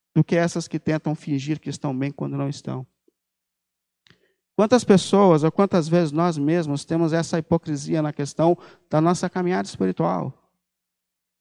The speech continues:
Parecemos bem, mas o nosso coração tá muito longe de Deus. A nossa vida de intimidade está completamente longe de Deus. E a questão é, quando se trata da nossa caminhada espiritual,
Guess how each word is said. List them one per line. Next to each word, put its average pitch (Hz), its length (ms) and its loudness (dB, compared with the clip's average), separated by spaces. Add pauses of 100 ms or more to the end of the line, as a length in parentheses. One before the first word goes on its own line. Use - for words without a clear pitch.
Parecemos 190 460 4
bem, 175 360 2
mas 151 220 0
o 160 60 -2
nosso 175 280 0
coração 160 760 -2
tá 151 120 -4
muito 160 280 -6
longe 147 420 -2
de 139 160 -14
Deus. 131 460 -6 (260)
A 135 80 -6
nossa 170 300 0
vida 160 240 -2
de 156 40 0
intimidade 147 880 0 (220)
está - 260 -4
completamente 156 720 -4
longe 143 380 -4
de 139 40 -14
Deus. 120 480 -10 (520)
E 170 80 6
a 226 80 8
questão 208 520 4
é, 170 60 6
quando 196 260 0
se - 160 -8
trata 175 640 0 (600)
da 151 100 4
nossa 190 260 2
caminhada 175 560 0
espiritual, 156 1080 2